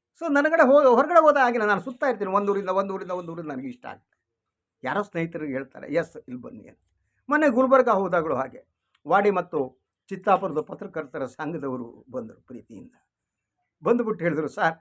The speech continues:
ಪತ್ರಿಕೋದ್ಯಮಗಳಿಗೆ ತಾವು ಒಂದು ಕಾರ್ಯಾಗಾರವನ್ನು ನಡೆಸ್ಕೊಡ್ಬೇಕು ನಮ್ಮಲ್ಲಿ ಬಂದು, ನಮಗೆ ಭಾಳ ಇಷ್ಟ" ಅಂತ.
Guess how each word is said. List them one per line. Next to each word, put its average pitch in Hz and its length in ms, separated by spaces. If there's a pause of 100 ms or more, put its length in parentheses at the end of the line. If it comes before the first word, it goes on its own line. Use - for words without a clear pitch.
(380)
ಪತ್ರಿಕೋದ್ಯಮಗಳಿಗೆ 156 1080
ತಾವು 123 640 (440)
ಒಂದು 127 320
ಕಾರ್ಯಾಗಾರವನ್ನು 139 840
ನಡೆಸ್ಕೊಡ್ಬೇಕು 127 720
ನಮ್ಮಲ್ಲಿ 110 360
ಬಂದು, 110 420 (460)
ನಮಗೆ 147 220
ಭಾಳ 135 160
ಇಷ್ಟ" 131 400
ಅಂತ. - 260